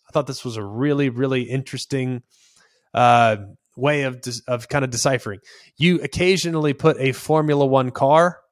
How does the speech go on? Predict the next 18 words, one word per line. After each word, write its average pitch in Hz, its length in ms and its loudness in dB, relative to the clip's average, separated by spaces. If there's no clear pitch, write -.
in 139 160 2
rush 135 300 4
hour 131 200 2
traffic. - 540 -2
That, - 320 0
that 151 120 0
doesn't 170 220 0
do 233 100 4
much 151 180 4
for 123 200 4
you. 90 100 -8
I 170 80 6
think 202 140 4
that 208 160 4
makes, 208 240 4
that's 180 260 2
a 175 60 2
good, 208 420 8